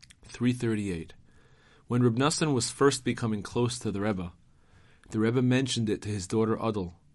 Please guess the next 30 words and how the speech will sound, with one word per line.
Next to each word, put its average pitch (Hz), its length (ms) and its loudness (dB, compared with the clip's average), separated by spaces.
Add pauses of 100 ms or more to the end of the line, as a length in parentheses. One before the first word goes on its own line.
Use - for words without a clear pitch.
(100)
speaking 131 500 -4
about 110 240 -2
Reb 101 160 -4
Nosson 104 480 -4 (100)
in 104 100 -6
the 95 60 -4
very 101 280 -2
highest 101 560 -4
terms. 98 520 -6 (680)
He - 140 -8
said 120 320 -2
to 110 80 -2
her, 90 220 -6 (880)
"What 131 180 -2
can 156 100 0
I 151 120 4
tell 139 220 2
you 127 220 6
about 104 240 -2
his 101 160 -4
wisdom? 110 480 0 (600)
He - 80 -4
would 117 200 0
just 127 180 0
have 143 200 -2
to 127 80 0
glance 123 500 0
at 107 100 -8
the 104 100 -4
synagogue, 98 640 -4